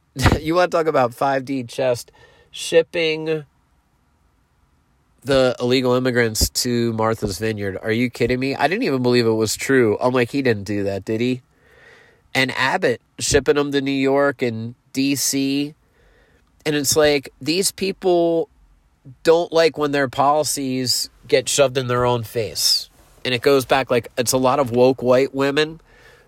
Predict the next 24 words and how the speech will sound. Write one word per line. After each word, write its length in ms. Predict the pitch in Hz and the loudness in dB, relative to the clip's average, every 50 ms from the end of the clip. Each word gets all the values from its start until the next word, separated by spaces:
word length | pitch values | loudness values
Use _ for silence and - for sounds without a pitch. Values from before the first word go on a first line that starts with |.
| _ | _
who've 200 | - 151 147 127 | -2 0 0 2
lived 220 | 120 139 147 139 123 | 4 4 4 4 4
very 360 | 113 131 131 139 156 160 156 | 2 0 2 2 0 -2 -4
privileged, 540 | 143 - - 156 156 156 151 170 165 151 - | -6 -2 2 4 4 4 4 2 0 0 0
upscale 500 | - 110 143 139 - - 160 151 151 143 | -2 -2 -2 -4 -2 0 2 2 4 4
lives, 380 | 139 139 139 139 143 139 127 127 - | 4 4 4 4 2 0 -2 -6 -10
and 160 | 127 127 120 | -8 -8 -6
so 240 | - - - 135 131 | -4 -2 0 0 0
they 220 | 123 131 127 127 | 0 0 -2 -4
just 340 | 120 120 131 135 131 123 - | -4 -2 -2 -2 -2 -2 -6
want, 500 | 143 127 120 123 127 131 127 131 135 - _ _ _ _ _ _ _ _ _ _ _ _ _ _ _ _ _ _ _ - _ _ _ _ _ _ _ _ - | -10 -10 -8 -6 -6 -4 -4 -6 -8 -10 _ _ _ _ _ _ _ _ _ _ _ _ _ _ _ _ _ _ _ -20 _ _ _ _ _ _ _ _ -2
I 80 | 147 | 0
don't 100 | 147 160 | 0 2
know, 220 | 170 165 143 107 101 - | 4 2 2 2 0 -2
but 160 | - 143 123 | -4 -2 2
they, 160 | 147 151 156 | 2 2 2
they 180 | - 135 147 151 | 2 2 2 4
don't 240 | 156 170 190 180 139 | 4 2 0 0 -4
want 300 | 147 151 151 156 143 - | -2 -2 -2 -2 -2 0
the 120 | 156 143 | -2 -2
policies 720 | 123 - - 135 127 131 131 135 123 - 143 131 123 113 113 | -2 -2 -2 0 0 2 2 0 -2 -2 -4 -2 -2 -2 -2
that 160 | 117 110 - | -2 -2 0
they 300 | - 123 123 127 127 131 | 2 2 2 2 0 -2
perpetuate 1040 | 123 - - - 127 120 - - 120 120 117 - - 127 113 117 110 107 107 - | -4 -6 -6 -4 -4 -4 -2 -2 -4 -4 -4 -4 -4 -2 0 0 0 0 -2 -4